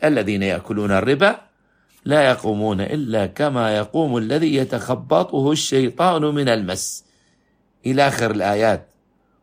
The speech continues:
ويقول الله عز وجل في الآية الأخرى:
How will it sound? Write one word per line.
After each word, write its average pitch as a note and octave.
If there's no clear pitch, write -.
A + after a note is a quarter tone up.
ويقول B2
الله A#2+
عز G#2
وجل A#2
في G#2+
الآية A2+
الأخرى: C#3+